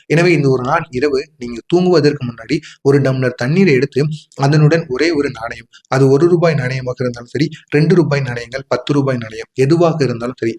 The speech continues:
ஒரே ஒரு நாணயத்தை அதனுடன் நீங்க சேர்த்துக் கொள்ளணும். அதே வெள்ளி நாணயமாக இருந்தா மிகவும் சிறப்பு. வெள்ளி நாணயங்கள் எதுவாக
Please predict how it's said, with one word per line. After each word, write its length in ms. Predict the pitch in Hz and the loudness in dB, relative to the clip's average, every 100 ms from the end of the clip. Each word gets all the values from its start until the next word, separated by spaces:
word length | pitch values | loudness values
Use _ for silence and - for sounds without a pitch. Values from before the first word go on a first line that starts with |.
| - _ | -12 _
ஒரே 220 | 135 160 | 2 4
ஒரு 160 | 190 151 | 4 2
நாணயத்தை 540 | 123 135 160 135 123 139 | 0 -2 -2 -6 -8 -8
அதனுடன் 400 | - 120 120 120 | -6 -4 -4 -4
நீங்க 200 | 131 113 - | -8 -12 -4
சேர்த்துக் 360 | 131 139 135 | -4 -2 -6
கொள்ளணும். 280 | 113 127 170 - _ | -6 -6 -10 -16 _
அதே 240 | 139 170 175 | 2 2 2
வெள்ளி 300 | 143 185 220 | 2 2 2
நாணயமாக 500 | 185 151 151 143 143 | 2 0 -4 -2 -2
இருந்தா 280 | 131 120 131 - | -2 -4 -8 -6
மிகவும் 400 | 123 123 139 143 | -6 -2 -2 -2
சிறப்பு. 320 | 123 120 - 170 - _ | -4 -4 -4 -6 -10 _
வெள்ளி 300 | 147 190 214 | 2 4 4
நாணயங்கள் 440 | 165 147 135 147 - | 2 0 -2 -4 -6
எதுவாக 440 | 123 131 156 160 | -4 0 2 2